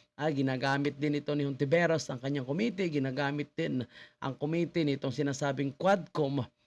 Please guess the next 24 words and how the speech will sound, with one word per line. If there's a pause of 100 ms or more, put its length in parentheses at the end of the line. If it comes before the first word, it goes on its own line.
(260)
ah,
para
paharapin
po
itong
si
Attorney
Harry
Roque (340)
at (300)
ano-anong
question
ang
kanilang
sinasabi
kung
paikot-ikutin,
eh,
pareho
lang
naman
ang
kanilang
itutumbok.